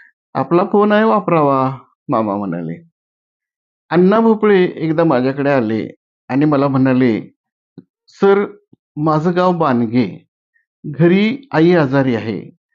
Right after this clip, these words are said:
शेवटची स्टेप आहे. कधीही निरोप येण्याची शक्यता आहे. मी आमच्या भावाला तुमचा नंबर दिला आहे. फोन जर आला तर मला घरी निरोप द्या.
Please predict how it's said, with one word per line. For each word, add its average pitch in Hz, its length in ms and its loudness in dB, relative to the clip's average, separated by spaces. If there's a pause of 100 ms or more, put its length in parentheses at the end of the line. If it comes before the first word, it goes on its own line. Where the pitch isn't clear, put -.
(320)
शेवटची 202 480 0
स्टेप 147 340 -2
आहे. 92 180 -8 (920)
कधीही 175 380 2
निरोप 185 340 2
येण्याची 151 340 0
शक्यता 139 420 -4
आहे. 120 360 -4 (720)
मी 180 160 2
आमच्या 190 340 0
भावाला 165 640 0 (180)
तुमचा 147 260 -2
नंबर 135 340 0
दिला 120 240 -2
आहे. 98 440 -6 (680)
फोन 220 240 2
जर 226 140 2
आला 156 420 0 (300)
तर 175 80 -2
मला 160 240 -2
घरी 139 260 -4
निरोप 127 380 0
द्या. 113 260 0